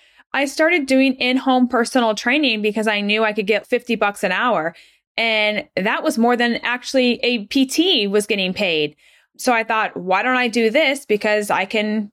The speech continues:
get money to actually be able to eat off of or do something fun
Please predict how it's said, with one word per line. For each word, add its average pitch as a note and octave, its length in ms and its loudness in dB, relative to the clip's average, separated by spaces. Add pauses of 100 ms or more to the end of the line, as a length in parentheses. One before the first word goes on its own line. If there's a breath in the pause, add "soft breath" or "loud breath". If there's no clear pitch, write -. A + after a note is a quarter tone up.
(120)
get - 180 0
money B3 300 0
to A#3+ 120 -2
actually G#3 540 -2
be G#3+ 140 -2
able G#3 340 -2
to G#3 440 0 (260)
eat A4+ 160 2
off G3 240 0
of F#3 340 2
or B3+ 540 4 (200 loud breath)
do C#4 160 2
something F4 320 0
fun B3+ 560 2